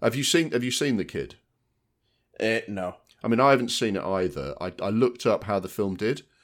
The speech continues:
Speaker 1: It did all right at the, the box office, maybe broke even, but wasn't anything like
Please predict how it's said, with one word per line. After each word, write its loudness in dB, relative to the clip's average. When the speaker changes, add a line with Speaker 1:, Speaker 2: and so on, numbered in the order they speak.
Speaker 1:
It -8
did 0
all 6
right 6
at -6
the, -8
the -8
box -4
office, -6
maybe -6
broke -6
even, -6
but -8
wasn't -6
anything -6
like -8